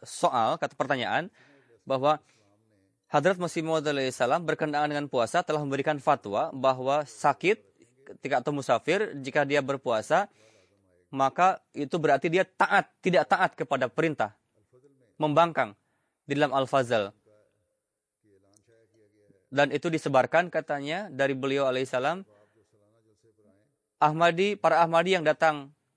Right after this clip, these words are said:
ketika jalsah salana, datang ke sini bisa puasa. Jadi jalsah bertepatan dengan bulan puasa. Mereka, mereka yang ingin berpuasa, silakan puasa.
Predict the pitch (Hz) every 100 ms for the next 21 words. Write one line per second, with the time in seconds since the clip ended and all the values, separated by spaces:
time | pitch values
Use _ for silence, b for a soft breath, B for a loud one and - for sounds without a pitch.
0 | _ 151 139 139 143 135 131 143 139 120
1 | 110 151 220 b b b 127 123 185 180
2 | 165 156 208 311 - _ 127 120 233 160
3 | 123 104 98 92 - _ 101 104 135 165
4 | 123 113 185 175 143 139 131 135 170 139
5 | 127 120 117 120 110 104 92 151 202 _
6 | b b b b _ _ - 135 135 180
7 | 202 - _ _ _ _ _ _ _ _
8 | _ _ _ 107 104 104 98 92 107 95
9 | 110 107 110 104 107 110 _ - - 143
10 | 156 170 165 175 202 180 165 131 170 180
11 | 175 127 120 110 98 156 180